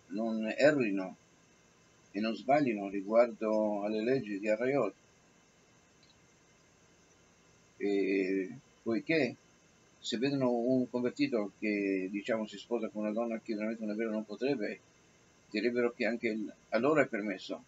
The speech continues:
ma non sanno che un ger è un, è come un, eh, neonato che nacque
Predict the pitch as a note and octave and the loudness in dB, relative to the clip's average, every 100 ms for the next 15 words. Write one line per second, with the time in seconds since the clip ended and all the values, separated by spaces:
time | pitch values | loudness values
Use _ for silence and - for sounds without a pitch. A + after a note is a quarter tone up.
0 | _ _ _ _ _ - G#2+ A#2 A#2+ C#3+ | _ _ _ _ _ -2 0 0 0 2
1 | D3 B2 A2+ A2 G#2+ C#3+ A#2+ A2 - _ | 2 0 -2 -2 2 4 4 0 -12 _
2 | _ _ _ _ _ _ _ - G#2 G2+ | _ _ _ _ _ _ _ -6 -2 0
3 | G2+ G2+ G#2+ - - A2+ - B2 B2 A#2 | 0 -4 -8 -12 -8 -6 0 0 0 0
4 | A2+ G#2+ - - A2+ G#2+ G#2 G#2 G2+ G2 | -2 -4 -8 -8 -6 -4 -4 -6 -4 -4
5 | G2+ A2 G#2 G2+ G#2 G#2+ A#2 B2 - G2+ | -2 -2 -2 -4 -6 -4 -4 -6 -4 -4
6 | G2 | -4